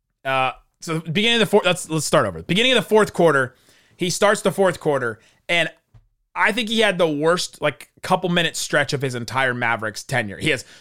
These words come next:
two offensive fouls. One of them was questionable, but the other one was definitely an offensive foul. He took a bad shot. He missed a, missed a couple rotations, like, just bad stuff, just really bad stuff. The Mavericks were trying to mount a comeback they were down by, uh, they were down by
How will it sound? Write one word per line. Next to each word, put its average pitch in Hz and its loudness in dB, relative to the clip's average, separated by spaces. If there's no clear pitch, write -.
two 254 4
offensive 165 2
fouls. 113 -2
One 180 2
of 190 2
them 185 2
was 147 -2
questionable, 117 -4
but 117 -4
the 139 0
other 135 2
one 123 -4
was 110 -8
definitely 107 -8
an 98 -8
offensive 92 -14
foul. 82 -18
He 170 -4
took 196 2
a 185 4
bad 156 0
shot. 135 0
He 156 -2
missed 160 -2
a, 165 -6
missed 165 -2
a - -12
couple 160 0
rotations, 131 -4
like, 117 -8
just 139 -2
bad 147 0
stuff, 104 -4
just 180 -6
really 180 0
bad 127 0
stuff. 113 -6
The 123 -8
Mavericks 170 -2
were 160 -6
trying 160 0
to 135 -4
mount 143 0
a 123 -10
comeback 147 -2
they 131 0
were 123 -2
down 160 2
by, 139 0
uh, 117 -4
they 127 -2
were 147 2
down 156 0
by 151 0